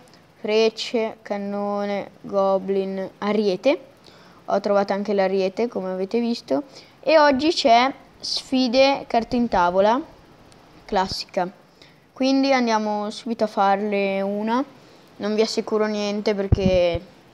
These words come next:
cioè, proprio sono negato. Eh, non lo so. Non lo so, non lo so. Questo.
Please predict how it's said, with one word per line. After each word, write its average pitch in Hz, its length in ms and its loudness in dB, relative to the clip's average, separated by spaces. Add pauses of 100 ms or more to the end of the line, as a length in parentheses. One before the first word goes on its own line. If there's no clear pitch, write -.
(680)
cioè, 175 160 0
proprio 180 440 -4
sono 170 240 -8
negato. 175 680 -2 (800)
Eh, 185 960 -2 (720)
non 190 180 -6
lo 202 80 -2
so. 180 260 -2 (1300)
Non 190 180 -6
lo 202 60 -4
so, 185 280 -4
non 190 140 -4
lo 202 60 -4
so. 185 280 -6 (1400)
Questo. 190 440 -8